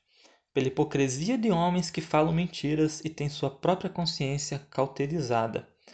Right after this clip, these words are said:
proibindo o casamento e ordenando a abstinência de alimentos que Deus criou para serem recebidos com ações de graça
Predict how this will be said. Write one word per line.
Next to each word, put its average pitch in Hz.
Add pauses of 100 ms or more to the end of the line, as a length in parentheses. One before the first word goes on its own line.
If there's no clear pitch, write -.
(300)
proibindo 131
o 226
casamento 165
e 143
ordenando 139
a -
abstinência 165
de 156
alimentos 185
que 170
Deus 147
criou 147
para 156
serem 151
recebidos 156
com -
ações 202
de 214
graça 160